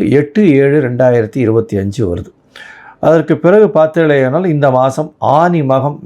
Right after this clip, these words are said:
மிகவும் விசேஷமான நாள். இப்ப இருக்கக்கூடிய அழகிய சிங்கர், நாற்பத்தி ஆறாவது பட்டத்தின் அழகிய சிங்கர் ரங்கநாத யதீந்திரர் அப்படின்றவர் இந்த, ஆ, அழகிய சிங்கரின் திருநக்ஷத்திரம் அப்படின்னு சொல்லக்கூடியது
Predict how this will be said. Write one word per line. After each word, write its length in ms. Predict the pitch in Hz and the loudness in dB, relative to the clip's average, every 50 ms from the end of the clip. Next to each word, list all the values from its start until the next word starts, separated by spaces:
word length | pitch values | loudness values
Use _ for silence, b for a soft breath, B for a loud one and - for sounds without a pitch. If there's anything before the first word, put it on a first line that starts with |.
| 107 123 | -4 -2
மிகவும் 380 | 135 135 143 165 175 175 151 117 | 0 0 0 0 0 -2 -2 -4
விசேஷமான 640 | 117 117 117 156 151 135 131 131 117 120 120 113 113 110 107 | -4 -2 -2 -2 -2 0 -2 -2 -2 -2 -2 -2 -2 -2 -2
நாள். 140 | 113 139 - - - 110 | -2 -2 -4 -6 -8 -6
இப்ப 180 | - - 117 117 | -4 0 0 0
இருக்கக்கூடிய 520 | 120 - 160 147 - - 127 117 113 110 107 | 0 0 -2 -4 -4 -4 -4 -2 0 2 2
அழகிய 280 | 107 117 120 120 120 110 113 | 2 0 0 -2 -4 -4 -4
சிங்கர், 260 | 110 107 110 107 101 107 | -6 -4 -4 -4 -2 -2
நாற்பத்தி 340 | 113 117 120 110 104 104 101 98 | -2 -2 -2 -4 -4 -2 -2 0
ஆறாவது 320 | 107 120 120 113 107 101 98 - | 0 0 0 0 -2 -4 -4 -6
பட்டத்தின் 380 | 104 92 101 101 - 107 98 95 | -6 -8 -8 -10 -10 -8 -6 -4
அழகிய 260 | 101 107 101 104 101 - | -2 -2 -2 -4 -4 -6
சிங்கர் 280 | - 95 104 131 123 117 | -10 -8 -6 -4 -4 -4
ரங்கநாத 400 | 98 104 113 110 107 104 101 92 90 | -4 -4 -2 -2 -2 -2 -2 -4 -4
யதீந்திரர் 460 | 90 - 98 90 90 95 92 90 - - | -6 -6 -8 -8 -8 -10 -14 -16 -16 -18
அப்படின்றவர் 500 | 98 107 101 92 95 95 104 - - B B B B B B B B B B B B B B B B B B B B B B _ _ _ _ _ - | -14 -12 -12 -10 -10 -10 -10 -10 -12 B B B B B B B B B B B B B B B B B B B B B B _ _ _ _ _ 0
இந்த, 200 | 151 151 147 143 131 120 110 104 95 - _ - | 2 4 4 4 4 4 2 0 -2 -4 _ -4
ஆ, 100 | 110 110 110 107 107 104 104 101 98 98 | -2 0 2 2 2 2 2 2 2 2
அழகிய 300 | 110 131 139 131 135 127 107 131 | 2 2 2 2 0 0 -2 -4
சிங்கரின் 380 | 113 110 113 117 117 135 196 - - - | -4 -2 -2 -2 -2 -2 -6 -10 -4 -2
திருநக்ஷத்திரம் 680 | 135 135 143 147 127 - - 113 - - 110 110 101 95 | -2 0 0 0 -2 -2 -4 -6 -4 -4 -4 -4 -4 -6
அப்படின்னு 280 | 92 - 107 104 110 107 - | -6 -6 -4 -4 -6 -6 -4
சொல்லக்கூடியது 600 | 92 90 104 101 - 98 98 101 98 101 104 - | -4 -4 -4 -4 -4 -4 -4 -2 -2 -2 -2 -4